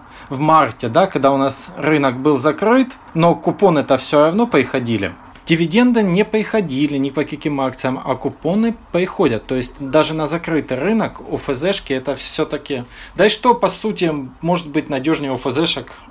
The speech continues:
Да ничего. Но облигации, я считаю, надо брать, э, в определённые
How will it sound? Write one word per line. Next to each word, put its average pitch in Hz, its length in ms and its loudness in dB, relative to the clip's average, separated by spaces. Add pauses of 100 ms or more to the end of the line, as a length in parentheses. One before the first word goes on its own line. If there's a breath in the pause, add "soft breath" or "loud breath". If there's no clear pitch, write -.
(120)
Да 123 180 2
ничего. 170 560 -2
Но 190 220 4
облигации, 196 600 2
я 190 220 4
считаю, 175 420 0
надо 170 300 2
брать, 180 480 0
э, 165 300 0
в 151 240 -2
определённые 180 920 2